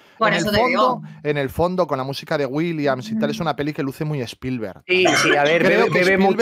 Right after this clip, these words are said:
Speaker 3: mucho de
Speaker 2: creo que Spielberg lo hubiera dirigido mejor que Donner, probablemente, y eso que
Speaker 1: Ya, no,
Speaker 2: Donner
Speaker 1: no
Speaker 2: es un
Speaker 1: creo.
Speaker 2: director que a mí me apasiona, ¿eh? Pero es que Spielberg estamos hablando de palabras mayores.
Speaker 3: Mm.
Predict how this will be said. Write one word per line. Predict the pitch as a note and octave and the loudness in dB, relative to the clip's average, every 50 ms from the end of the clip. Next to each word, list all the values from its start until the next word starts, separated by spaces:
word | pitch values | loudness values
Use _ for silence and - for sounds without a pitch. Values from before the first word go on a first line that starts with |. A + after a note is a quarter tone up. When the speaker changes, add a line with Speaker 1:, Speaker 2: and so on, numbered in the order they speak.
| A#3 | 2
Speaker 3:
mucho | G3+ G3 | 4 4
de | G3 G3 F3 D3+ D3 C#3 C3+ B2+ B2+ B2+ B2+ B2+ - _ _ | 4 4 4 2 2 0 -2 -2 -4 -6 -6 -10 -14 _ _
Speaker 2:
creo | - E3 F#3 G3 | -2 0 0 2
que | G3+ | 0
Spielberg | F#3 - - - - G3+ G#3+ G#3+ | 0 0 0 0 2 4 4 2
lo | D#3 C3+ | 2 2
hubiera | C#3+ D#3 E3 D#3+ | -2 -2 -2 -2
dirigido | D#3 C#3+ C3+ - - D#3 E3 - | -4 -4 -6 -6 -4 -4 -2 0
mejor | - - A3 C#3+ A2+ G#2+ | -2 -2 -2 -4 -6 -4
que | - C3 | -4 -4
Donner, | B2 B2 A#2+ A2+ A2 G#2 F#2+ _ | -2 -2 -4 -4 -8 -12 -12 _
probablemente, | - A2+ A2+ A#2+ A#2+ A#2+ B2 A#2+ C3 D3+ E3 - G3 | -12 -6 -4 -2 -2 -2 -4 -6 -6 -6 -4 -2 -2
y | D3+ C#3 | -2 -2
eso | - - F3 | -4 -6 -8
que | - D3 | -6 -2
Speaker 1:
Ya, | C3 | 0
no, | C3 C#3 | 2 2
Speaker 2:
Donner | D3 D3+ E3+ F3+ F3 - | 2 2 0 0 -2 -2
Speaker 1:
no | - | -4
Speaker 2:
es | D3+ - - | -6 -4 -4
un | E3 | -4
Speaker 1:
creo. | D#3 | -2
Speaker 2:
director | D3 D3 C#3+ - - - D#3 D3 | 0 0 -2 -2 -2 -4 -4 -2
que | - | -2
a | D#3 | -4
mí | D3+ E3 | -4 -2
me | E3+ | -4
apasiona, | D#3 - C3+ A#2+ - - D3 D3 C#3 A#2+ A2 G#2 G2+ G2+ A#2+ D3+ | -2 -2 -4 -6 -4 -4 -2 0 0 -2 -2 -8 -10 -10 -10 -10
¿eh? | F#3 G3 _ _ _ _ _ _ _ _ - | -10 -12 _ _ _ _ _ _ _ _ -4
Pero | - C#3+ C3+ B2+ A#2+ | -2 -2 0 0 -4
es | - - | -6 -8
que | - A#2 | -14 -14
Spielberg | - - - B2+ B2 C3 C3+ C3 | -14 -10 -10 -6 -2 -2 -2 -2
estamos | B2+ - - B2+ C3 - - | -4 -6 -6 -6 -6 -6 -8
hablando | B2+ B2 C3 C3 C3 C3 C3+ C#3+ D3+ D3 C#3 B2+ A#2+ A2+ A2 G#2+ G#2+ G#2 G#2 G2+ G2+ G2 G2 F#2+ | -4 -2 -2 -2 -2 0 0 2 2 2 2 2 0 -2 -2 -4 -6 -6 -6 -8 -8 -10 -10 -12
de | F#2+ G2 F#2+ F#2 F2+ F2+ F2+ - _ | -12 -14 -12 -12 -14 -14 -16 -18 _
palabras | F2+ G2 G2 G2+ G#2+ A#2 A#2 A2+ A#2 | -16 -12 -10 -8 -6 -6 -6 -8 -10
mayores. | G#2+ F#2+ F#2 G2+ G2 F2 F2+ - - - - - | -16 -12 -10 -10 -10 -8 -10 -10 -10 -10 -10 -8
Speaker 3:
Mm. | D3 C3 | -8 -8